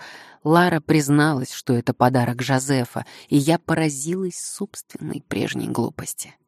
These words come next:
Сестра с притворно озабоченным видом озирается по сторонам. «Где моя расчёска? Софи, ты не брала?»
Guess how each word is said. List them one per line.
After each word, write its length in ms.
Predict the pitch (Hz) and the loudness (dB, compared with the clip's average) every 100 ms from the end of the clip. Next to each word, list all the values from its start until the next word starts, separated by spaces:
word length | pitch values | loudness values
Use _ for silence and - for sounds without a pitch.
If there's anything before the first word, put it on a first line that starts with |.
| _ _ _ _ _ - - | _ _ _ _ _ -20 -8
Сестра 420 | - - 175 170 | -6 -2 -2 -2
с 80 | - | -2
притворно 520 | 147 147 165 165 139 | -4 0 0 2 0
озабоченным 600 | 131 127 139 - 135 127 | 0 -2 -4 -2 -2 0
видом 320 | 135 147 160 | -2 -4 -6
озирается 560 | 151 135 127 117 - - | -4 -2 -2 -4 -8 -8
по 120 | - | -8
сторонам. 640 | - 139 147 131 110 123 - - - _ _ - | -6 -4 -4 -4 -6 -8 -14 -20 -20 _ _ -6
«Где 300 | 156 160 208 | -2 2 4
моя 240 | 214 185 | 4 2
расчёска? 680 | 170 - - 120 - - 135 - _ _ _ _ | 0 -2 -4 -6 -6 -8 -8 -10 _ _ _ _
Софи, 540 | - 190 175 - 135 | 2 4 4 2 0
ты 160 | - 151 | 0 0
не 160 | 156 | 0
брала?» 460 | 165 175 180 196 208 | 2 2 4 4 2